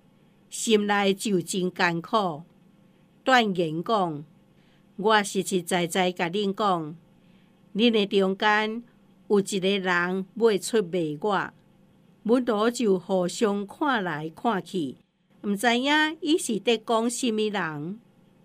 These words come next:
门徒的中间有一个耶稣真疼的，坐伫耶稣的身躯边，西门彼得就点头，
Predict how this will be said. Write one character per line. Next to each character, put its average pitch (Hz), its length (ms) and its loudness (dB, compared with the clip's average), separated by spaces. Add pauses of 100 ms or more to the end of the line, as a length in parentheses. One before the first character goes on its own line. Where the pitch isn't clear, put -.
(220)
门 247 240 4
徒 208 220 0
的 226 160 2
中 214 280 0
间 240 360 2 (340)
有 220 140 4
一 202 160 2
个 196 80 2
耶 214 320 2
稣 269 320 0
真 240 400 0
疼 220 160 -2
的， 165 560 -4 (460)
坐 220 160 4
伫 202 280 0
耶 226 220 2
稣 277 300 2
的 208 160 0
身 196 320 0
躯 202 320 -2
边， 233 420 -2 (540)
西 226 280 4
门 196 280 4
彼 262 180 -2
得 233 240 4
就 180 240 -2
点 233 280 -2
头， 160 540 -4